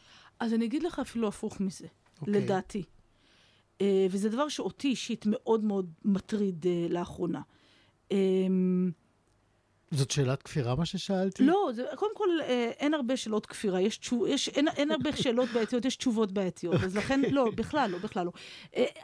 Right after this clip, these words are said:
Speaker 1: הש-, התשובה הפשוטה היא שכמובן אנחנו יודעים הרבה, אבל ככל שאנחנו מעמיקים יותר, אנחנו רואים כמה שאנחנו לא יודעים ועד כמה, אבל זו התשובה הפשוטה. אני חושבת שיש פה דבר עוד הרבה יותר מעמיק. אמ, אני חושבת שכאשר אני מסתכלת על המורים שלי,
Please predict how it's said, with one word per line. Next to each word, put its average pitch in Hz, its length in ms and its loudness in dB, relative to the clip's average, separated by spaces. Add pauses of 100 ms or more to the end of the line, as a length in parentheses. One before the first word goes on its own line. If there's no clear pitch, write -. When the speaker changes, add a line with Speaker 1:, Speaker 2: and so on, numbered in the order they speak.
(220)
Speaker 1:
הש-, 277 180 -2
התשובה 294 320 0
הפשוטה 277 340 -2
היא 233 120 0
שכמובן 220 440 0
אנחנו 220 240 0
יודעים 220 240 2
הרבה, 202 280 0
אבל 202 160 -4
ככל 214 260 -4
שאנחנו 220 280 -2
מעמיקים 202 460 2
יותר, 202 320 0
אנחנו 202 260 -6
רואים 220 160 0
כמה 202 220 -4
שאנחנו 208 360 -2
לא 220 80 4
יודעים 208 380 0
ועד 185 180 -8
כמה, 220 240 -6 (440)
אבל 247 180 0 (120)
זו 262 160 0
התשובה 214 300 -2
הפשוטה. - 320 -4
אני 175 120 0
חושבת - 180 -2
שיש 254 140 0
פה 254 120 -4
דבר 196 200 0
עוד 202 140 0
הרבה 175 200 -2
יותר 180 240 -2
מעמיק. 170 440 -2 (640)
אמ, 202 500 4 (760)
אני 220 140 6
חושבת 220 760 -2
שכאשר 226 440 -2
אני 311 100 2
מסתכלת 254 420 -2
על 220 80 0
המורים 190 320 2
שלי, 170 300 -6